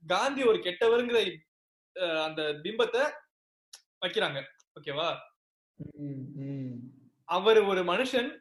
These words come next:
Speaker 2: அதான்.
Speaker 1: அவர், அவர்கிட்ட சில தப்பு இருக்குது, அந்த தப்புல இதுவும் ஒண்ணு. ஆனா அவர் சில விஷயங்கள் பண்ணிருக்காரு அப்படிங்கறத இல்லாம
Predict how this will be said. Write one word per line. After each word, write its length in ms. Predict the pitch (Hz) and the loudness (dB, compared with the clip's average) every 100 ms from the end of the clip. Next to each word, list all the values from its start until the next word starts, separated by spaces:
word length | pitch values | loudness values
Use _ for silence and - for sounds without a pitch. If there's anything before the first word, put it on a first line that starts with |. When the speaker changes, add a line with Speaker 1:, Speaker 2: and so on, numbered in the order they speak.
| 156 | -4
Speaker 2:
அதான். 160 | 180 - | -4 -6
Speaker 1:
அவர், 260 | 190 196 | -4 0
அவர்கிட்ட 500 | 185 196 220 220 247 | 2 4 4 2 0
சில 160 | 277 220 | -2 0
தப்பு 320 | 196 185 - | 0 -2 0
இருக்குது, 340 | 226 180 247 202 | -2 0 0 0
அந்த 140 | 185 | -4
தப்புல 280 | 190 285 254 | -4 2 2
இதுவும் 380 | 214 214 180 160 | 4 2 2 -2
ஒண்ணு. 220 | 277 - | -2 -4
ஆனா 200 | 196 226 | -4 0
அவர் 260 | 262 214 220 | 2 2 2
சில 140 | 220 | 0
விஷயங்கள் 420 | 196 269 247 202 185 | -8 -4 -4 -2 -2
பண்ணிருக்காரு 300 | 226 190 208 | 0 2 2
அப்படிங்கறத 540 | 190 190 190 160 151 | 0 0 0 0 -2
இல்லாம 540 | 156 170 135 143 254 | 0 0 0 -4 -6